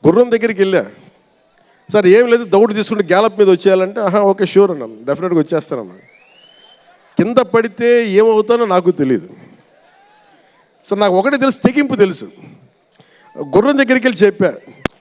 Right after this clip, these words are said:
రెండు దా-, దానికి చెవిలో చెప్పాను, "నాకు, నాకు హార్స్ రైడింగ్ రాదు."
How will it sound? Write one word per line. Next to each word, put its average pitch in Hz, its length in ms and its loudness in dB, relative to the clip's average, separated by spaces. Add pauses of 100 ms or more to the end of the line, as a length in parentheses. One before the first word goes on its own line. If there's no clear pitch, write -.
(560)
రెండు 214 240 2
దా-, 196 280 0
దానికి 196 420 0
చెవిలో 190 580 2
చెప్పాను, 190 360 0
"నాకు, 165 340 -6 (120)
నాకు 185 400 -2
హార్స్ 170 340 0
రైడింగ్ 180 280 -4
రాదు." 131 380 0